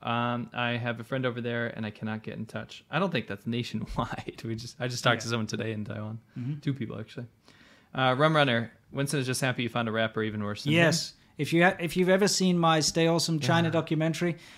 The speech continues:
Speaker 2: you'll see me rapping, and it's terrible. I, I do
Speaker 1: Well, at
Speaker 2: not
Speaker 1: least
Speaker 2: endorse it.
Speaker 1: you don't, you didn't claim to be good, at least.
Speaker 2: No,
Speaker 1: They
Speaker 2: they
Speaker 1: put you on the
Speaker 2: it's on the
Speaker 1: spot.
Speaker 2: spot. They're like, "You're gonna have to rap with this Chinese rap band," and I'm like, "What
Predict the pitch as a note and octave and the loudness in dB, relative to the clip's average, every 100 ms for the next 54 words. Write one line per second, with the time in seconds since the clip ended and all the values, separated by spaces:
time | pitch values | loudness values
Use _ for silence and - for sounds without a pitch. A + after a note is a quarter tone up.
0 | - - D3 A3 B3 G#3+ F#3+ D#3+ C#3+ C#3+ | -20 0 6 6 6 4 6 8 8 6
1 | C#3+ C#3+ C#3+ D3+ C#3 B2+ - - - B2 | 6 4 2 0 0 0 -4 -6 -6 -4
2 | A#2 G#2+ G#2 G#2+ - D#3 D3+ C#3+ D3+ D#3+ | -6 -8 -12 -10 -4 0 0 -2 -4 -2
3 | D3 D3 E3+ E3+ D3 C#3 C#3 C3+ A2 A2+ | 0 4 4 6 4 4 4 2 -2 -8
4 | - C#3 B2 C3 G#2+ A2 B2+ A#2 G2 - | -10 -6 -2 -2 -4 -6 -2 -2 -4 -6
5 | A2 A2 G2+ - - A#2+ A2 G2+ - - | -4 -4 -6 -12 -14 -12 -10 -10 -10 -4
6 | A3 C4+ C4+ C4+ E3 C3 A#2+ A2 A3+ D4 | 4 6 6 6 6 6 6 4 2 4
7 | C4+ A3+ - B3 F#3+ E3+ D#3+ F3 F#3+ G3 | 6 4 6 6 8 4 4 4 4 4
8 | F#3+ D#3+ E3+ F3+ E3+ D3+ D3 - F3 E3+ | 4 4 4 4 2 -2 -2 -6 -4 -2
9 | D3+ C3+ F#3 G3 D3+ C3+ C3 C3 C3+ C3+ | -2 0 0 0 -2 -2 -2 -2 -4 -8
10 | F3+ | -16